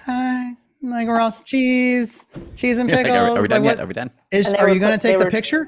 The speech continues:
Speaker 3: doing it on
Speaker 1: They're just
Speaker 3: TikTok?
Speaker 1: recording a TikTok with no sound, no nothing. It's just gonna get posted as,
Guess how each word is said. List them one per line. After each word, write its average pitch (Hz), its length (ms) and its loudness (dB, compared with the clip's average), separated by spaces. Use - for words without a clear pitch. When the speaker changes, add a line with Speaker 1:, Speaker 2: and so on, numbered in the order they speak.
Speaker 3:
doing 208 140 0
it 196 60 2
on 196 80 2
Speaker 1:
They're 202 120 2
just 247 220 0
Speaker 3:
TikTok? 226 60 -2
Speaker 1:
recording 262 380 0
a 233 80 0
TikTok 170 600 -2
with 180 260 0
no 196 220 2
sound, 233 460 0
no 220 100 2
nothing. 202 480 0
It's 165 240 -6
just 180 280 -2
gonna 190 200 0
get 175 200 -4
posted 185 420 -2
as, 147 360 0